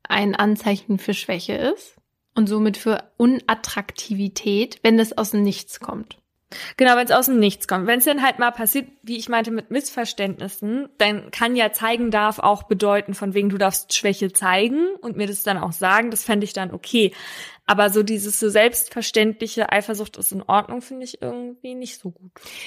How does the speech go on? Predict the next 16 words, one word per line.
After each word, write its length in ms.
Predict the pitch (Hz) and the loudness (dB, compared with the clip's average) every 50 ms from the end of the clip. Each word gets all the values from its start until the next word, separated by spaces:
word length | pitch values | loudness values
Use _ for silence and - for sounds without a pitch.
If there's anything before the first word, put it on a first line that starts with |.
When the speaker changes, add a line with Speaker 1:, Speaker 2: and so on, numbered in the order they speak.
| - - | -12 -2
Speaker 1:
Ja, 280 | - 247 233 208 196 - _ - | 0 2 2 2 -2 -4 _ 2
aber 180 | 247 240 220 | 4 4 4
offenbar 380 | 240 254 - 302 285 285 277 262 | 4 4 2 2 4 4 4 4
sind 180 | 247 254 254 247 | 4 2 2 2
wir 80 | 254 | 2
da 180 | 220 226 220 220 | 4 4 2 2
in 100 | 214 202 | 0 0
der 100 | 196 190 | -2 0
Mindermeinung. 920 | 202 214 233 262 294 311 302 302 302 302 302 311 311 302 311 320 320 370 403 415 - _ _ _ - - - - - _ _ _ - | 2 2 2 4 4 4 4 4 4 4 4 2 2 0 0 0 0 0 -2 -4 -6 _ _ _ -20 -20 -20 -20 -20 _ _ _ -6
Wer 380 | 208 214 233 240 240 240 - - - - - - | 2 4 4 4 4 2 0 -2 -8 -16 -12 -2
auch 320 | - - 262 294 - - - - | 0 2 2 2 0 -4 -14 -4
das 220 | - 247 254 - | -2 -2 0 0
alles 240 | - 220 240 247 240 | 0 0 0 0 2
genauso 340 | - 233 226 226 247 269 285 | 2 4 4 4 4 2 0
sieht, 260 | 277 285 294 285 - - - | 0 0 0 -2 -2 -4 -4
ist 240 | 240 240 240 - | -4 -4 -4 -8